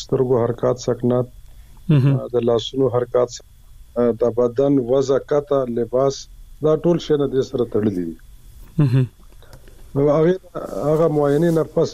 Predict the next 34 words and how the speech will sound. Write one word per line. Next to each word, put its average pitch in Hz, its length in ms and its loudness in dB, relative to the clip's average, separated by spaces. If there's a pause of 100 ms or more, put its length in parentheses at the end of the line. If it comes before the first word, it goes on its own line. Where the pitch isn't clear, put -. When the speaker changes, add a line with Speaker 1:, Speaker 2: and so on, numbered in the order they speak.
(160)
Speaker 1:
چې 131 60 -8
بدني 127 400 0
طور 143 220 2
انسان 135 440 -4
معاینه 123 420 2
شي، - 240 -4 (320)
Speaker 2:
مهم. 131 240 2 (320)
Speaker 1:
نو 139 100 0
بیا 156 280 2
ډاکټر 143 460 -4 (600)
یو 120 120 0
نظر 120 320 0
پیدا 117 340 0
کولی 117 340 0
شي - 220 -10
چې 107 160 -2
د 113 120 0
کې 113 100 0
څه - 160 2
ستونزه 98 460 0
کېدای 90 340 0
شي. - 160 -6 (880)
Speaker 2:
سمه 127 320 2
ده. 131 140 -8 (100)
Speaker 1:
او 123 260 2
ولې 135 220 2
کمزوری؟ 101 500 -2 (720)
بل 180 180 4
د 165 120 2
کمزورۍ 160 520 0
موږ 180 160 0
سره 160 220 0
داسې 151 320 0
څه - 140 -12